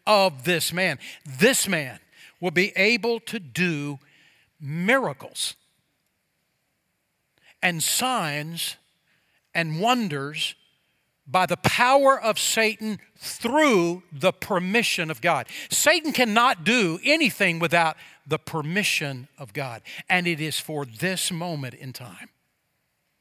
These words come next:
Miracles mean supernatural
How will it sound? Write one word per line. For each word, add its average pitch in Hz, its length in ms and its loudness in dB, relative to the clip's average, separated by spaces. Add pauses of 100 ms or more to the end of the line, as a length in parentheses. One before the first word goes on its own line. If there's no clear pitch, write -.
(1400)
Miracles 202 800 0 (140)
mean 165 400 -2
supernatural 165 1200 -2